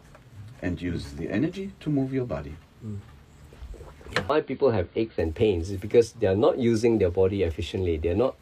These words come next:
Speaker 2: learning to use their strings, you see. Now, fascia and tendon does not tire,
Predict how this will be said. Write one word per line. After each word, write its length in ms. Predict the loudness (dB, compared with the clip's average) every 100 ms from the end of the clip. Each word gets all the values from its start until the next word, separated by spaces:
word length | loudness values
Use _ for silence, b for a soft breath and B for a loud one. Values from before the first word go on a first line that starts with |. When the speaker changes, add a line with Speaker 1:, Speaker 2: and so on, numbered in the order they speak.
| -2
Speaker 2:
learning 360 | 0 2 0
to 60 | -2
use 260 | -4 -4 -4
their 80 |
strings, 420 | -6 -6 -6 -6 -6
you 60 |
see. 140 | -8 -8 B B -2
Now, 220 | 0 -2 -10 -20 -20 -6
fascia 600 | -2 -2 0 0 0 -2 -2
and 180 | -2
tendon 600 | 2 0 4 2 2 -6 -14 -8
does 220 | -6 -2
not 200 | -2 -4 -6
tire, 500 | -4 -2 -2 -4